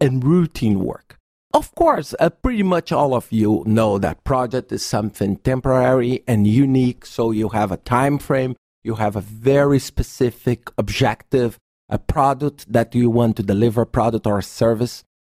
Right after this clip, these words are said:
and this is pretty much easy to understand. But, of course, between the routine work and the process work, manufacturing work and the project, there is some gray area.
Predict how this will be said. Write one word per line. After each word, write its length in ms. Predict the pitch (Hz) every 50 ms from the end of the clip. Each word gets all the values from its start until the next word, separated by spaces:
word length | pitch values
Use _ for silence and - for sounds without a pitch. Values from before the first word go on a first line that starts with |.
| _ _ _
and 160 | 151 143 135
this 180 | 135 202 220 185
is 240 | 165 131 - - -
pretty 200 | - - 139 131
much 340 | 127 127 117 123 - - - -
easy 300 | - 170 151 123 123 113
to 180 | - - 110 104
understand. 480 | 95 90 87 85 - - - - - - _ _ _ _ _ _ _ _ -
But, 300 | 156 214 196 - _ - _ -
of 220 | 226 - - _
course, 300 | - 262 247 196 160 143
between 400 | 147 202 220 - 247 240 262 262
the 80 | 254 214
routine 520 | 190 240 294 302 285 - 262 214 190 160
work 320 | 139 131 123 113 110 -
and 140 | - 113 110
the 40 | 104
process 540 | - - 156 139 170 160 - - 98 - -
work, 400 | 95 92 - - _ _ - _ _ _ -
manufacturing 920 | 110 120 123 127 117 - - - 180 180 - _ - 131 113 104 98 92
work 400 | 65 52 50 - _ _ - _ _
and 140 | 127 127 117
the 60 | 101
project, 440 | - - 131 113 113 104 - - - _ -
there 200 | 147 143 151 175
is 120 | 175 -
some 480 | - - - 202 190 196 180 151 135 117
gray 480 | - - 156 202 196 226 226 185 - -
area. 420 | - 107 104 87 87 82 - -